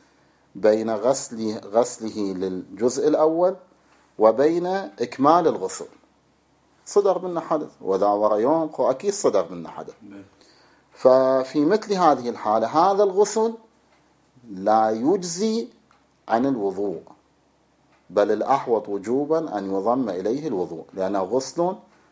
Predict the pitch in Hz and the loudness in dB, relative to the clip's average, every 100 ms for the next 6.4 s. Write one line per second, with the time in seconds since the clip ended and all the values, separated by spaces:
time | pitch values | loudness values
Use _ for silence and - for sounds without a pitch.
0 | _ - 127 113 98 92 - 120 104 90 | _ 0 2 4 2 -2 0 0 2 -4
1 | - _ _ - 107 110 123 131 135 143 | -10 _ _ -14 -2 0 0 0 0 0
2 | 151 170 214 - _ _ _ - 92 - | -2 -6 -8 -14 _ _ _ -6 -4 -2
3 | - 117 107 98 113 113 110 120 156 165 | 0 0 0 -6 -2 -2 0 2 2 4
4 | 151 135 - 110 92 95 85 80 85 - | 2 2 0 -6 -2 -2 -2 -10 -10 -10
5 | 71 - _ _ _ _ 95 92 - 113 | -14 -18 _ _ _ _ -6 -6 -2 0
6 | 139 147 170 | 2 0 -4